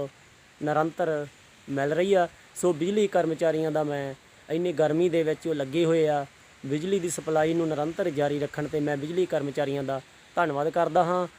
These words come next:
ਸੋ ਦੋਸਤੋ, ਤੁਸੀਂ ਵੀ ਕੁਮੈਂਟ ਦੇ ਵਿੱਚ ਬਿਜਲੀ ਕਰਮਚਾਰੀਆਂ ਦੇ ਲਈ ਧੰਨਵਾਦ ਸ਼ਬਦ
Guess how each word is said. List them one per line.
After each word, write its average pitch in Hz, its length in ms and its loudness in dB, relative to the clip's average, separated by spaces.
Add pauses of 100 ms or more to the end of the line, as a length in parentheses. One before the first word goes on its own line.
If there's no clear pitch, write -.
(160)
ਸੋ 175 140 0
ਦੋਸਤੋ, 170 320 0
ਤੁਸੀਂ 180 240 -6
ਵੀ 202 60 -2
ਕੁਮੈਂਟ 180 380 -4
ਦੇ 165 120 -2
ਵਿੱਚ 147 580 -4 (500)
ਬਿਜਲੀ 170 400 2
ਕਰਮਚਾਰੀਆਂ 156 680 0
ਦੇ 143 140 -2
ਲਈ 135 300 -2 (440)
ਧੰਨਵਾਦ 156 420 0
ਸ਼ਬਦ 135 540 -4